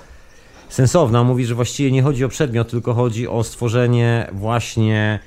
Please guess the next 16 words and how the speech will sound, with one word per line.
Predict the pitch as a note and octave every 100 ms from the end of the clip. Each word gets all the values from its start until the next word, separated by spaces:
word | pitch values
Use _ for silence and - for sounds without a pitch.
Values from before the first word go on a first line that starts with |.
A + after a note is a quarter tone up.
| - - - - - -
pewnego | B2+ A2+ D#3+ D3 C#3+ C3+ C3+ A#2 - -
momentu, | G2 A2+ B2 C#3+ B2+ A2+ F#2 F#2 A#2 G2 F#2+ - A2+ A#2+
<laughs> | - - - - - -
stworzenie | - C#3 B2+ C#3
pewnych | C#3 F3 E3+ C3
warunków | D3 C#3+ C#3 - G2+ C3+ -
dookoła, | A2+ A#2 A2+ A2+ G2 A#2+ C3+ A2+
to | -
jest | B2 A2+
związane | B2 A#2 A2+
z |
pentagramem | - A2 A2+ A2 G#2+ A2 A2+ A2 A2
i |
kilkoma | G#2 G#2 A2 G#2+
innymi | G#2+ G#2+
historiami. | G2 A#2+ A2 G2 F#2+ A#2+